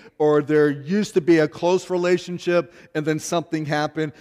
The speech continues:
and now there's this distance between the two, I, I'm gonna tell you that a lot of times healing can be brought into that relationship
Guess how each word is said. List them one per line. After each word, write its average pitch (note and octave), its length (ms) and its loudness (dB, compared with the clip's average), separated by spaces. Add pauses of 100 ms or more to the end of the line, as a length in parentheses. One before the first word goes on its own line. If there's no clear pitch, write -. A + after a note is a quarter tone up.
(180)
and C#3+ 180 -6
now D#3+ 440 2
there's D3+ 360 -4
this C3+ 220 -10
distance D#3 560 -6
between D3+ 400 -10
the D3+ 100 -8
two, D#3 400 -10 (380)
I, D#3 180 -6
I'm F3+ 60 -4
gonna F3+ 140 -8
tell F3 180 2
you E3+ 100 4
that D3 180 0
a C#3 40 -2
lot D#3 240 2
of F#3 120 -2
times E3+ 520 -4 (300)
healing F3 540 0
can E3+ 180 -6
be D3 140 0
brought D3+ 460 0
into D#3+ 380 -4
that E3 320 0
relationship D#3 840 -2